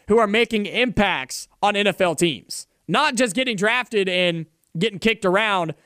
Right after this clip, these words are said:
in different teams. I think you're gonna be able to see guys get drafted and go and be day one starters. Maybe even, you know, maybe e-,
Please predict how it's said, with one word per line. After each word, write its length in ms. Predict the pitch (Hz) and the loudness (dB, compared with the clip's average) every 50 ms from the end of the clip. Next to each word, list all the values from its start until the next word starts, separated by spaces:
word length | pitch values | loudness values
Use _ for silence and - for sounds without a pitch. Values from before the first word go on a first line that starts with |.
| _ - | _ -6
in 140 | - 185 180 | -4 -2 0
different 340 | 165 196 190 - 180 147 123 | 0 0 -2 -2 -4 -4 -2
teams. 440 | - 220 226 175 123 87 - - _ _ _ _ _ - | 0 0 0 0 -4 -6 -12 -18 _ _ _ _ _ -6
I 160 | - 220 285 | -4 -2 -2
think 200 | 311 - 311 254 | 0 0 -2 0
you're 100 | 262 247 | 0 0
gonna 140 | 214 226 214 | 0 0 2
be 120 | 202 214 | 2 2
able 140 | 202 190 190 | 2 2 0
to 60 | 180 | 0
see 180 | 170 - 202 196 | 0 2 2 2
guys 480 | 170 185 175 170 165 160 156 156 - - _ _ _ - | 2 4 4 4 4 4 2 0 -2 -6 _ _ _ -4
get 220 | 143 175 202 185 143 | -2 -2 -2 0 0
drafted 640 | - 180 190 202 208 202 - 196 175 160 151 143 _ _ - | 2 2 2 2 -2 -2 -2 -2 -2 0 -2 -6 _ _ -6
and 200 | - 180 180 160 | -2 -2 0 2
go 160 | 185 190 185 | 4 4 4
and 120 | 170 160 156 | 2 2 0
be 360 | 156 170 170 165 156 139 _ _ _ _ _ _ - 139 | 0 2 2 2 0 -2 _ _ _ _ _ _ -8 -2
day 200 | 156 190 208 190 | 0 2 2 2
one 380 | 180 185 196 202 190 180 160 | 2 4 2 2 2 0 -4
starters. 680 | - - - - 202 240 285 - 165 95 76 - - - - | -6 -4 0 2 2 2 2 0 -2 -4 -8 -12 -14 -10 -6
Maybe 280 | - 175 214 233 247 | -4 -2 -2 0 0
even, 260 | 240 233 214 214 190 | 0 0 0 -2 -4
you 240 | 185 196 190 202 202 | -4 -6 -6 -4 -4
know, 220 | 180 147 135 135 - _ _ _ - | -2 -2 -4 -6 -8 _ _ _ -4
maybe 440 | 165 190 226 233 226 214 180 202 | -2 0 0 0 0 0 0 0
e-, 120 | 220 214 | -2 -2